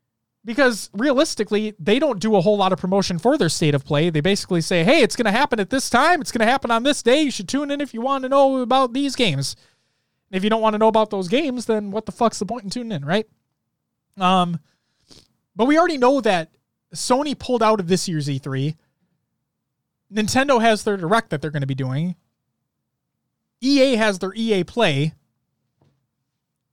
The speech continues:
It's just, <sighs> realistically,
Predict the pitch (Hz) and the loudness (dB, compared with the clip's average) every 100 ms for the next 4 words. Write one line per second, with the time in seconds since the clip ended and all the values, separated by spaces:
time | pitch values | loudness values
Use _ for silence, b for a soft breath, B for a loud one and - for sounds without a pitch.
0 | _ _ - 220 - - 277 233 - - | _ _ -4 -2 -2 -8 -6 -8 -10 -12
1 | B B B B B _ _ _ _ _ | B B B B B _ _ _ _ _
2 | _ _ _ _ _ _ _ _ _ _ | _ _ _ _ _ _ _ _ _ _
3 | _ 165 220 392 339 320 - 220 160 127 | _ 0 4 4 4 0 -2 -6 -8 -10